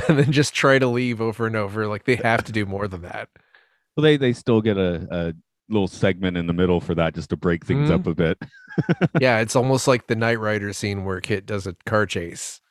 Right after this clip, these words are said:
Speaker 1: He just,
Speaker 2: Well,
Speaker 1: is every episode going to have an escape scene? I can't remember.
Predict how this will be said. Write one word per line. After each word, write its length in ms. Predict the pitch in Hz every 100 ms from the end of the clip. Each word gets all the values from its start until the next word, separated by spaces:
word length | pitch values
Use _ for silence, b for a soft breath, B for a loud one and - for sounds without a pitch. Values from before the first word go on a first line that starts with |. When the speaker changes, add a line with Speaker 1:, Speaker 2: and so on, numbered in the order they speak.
| _ _ _ _ _ _ _ _ _ -
Speaker 1:
He 160 | 107
just, 280 | 104 107 -
Speaker 2:
Well, 80 | 117
Speaker 1:
is 220 | 131 131
every 320 | 135 139 165
episode 380 | 165 151 180 165
going 180 | 160 156
to 40 |
have 220 | 147 151 139
an 80 |
escape 460 | 127 - 127 123 -
scene? 280 | - 135 135
I 140 | 131
can't 220 | 131 147
remember. 500 | 135 117 120 113 95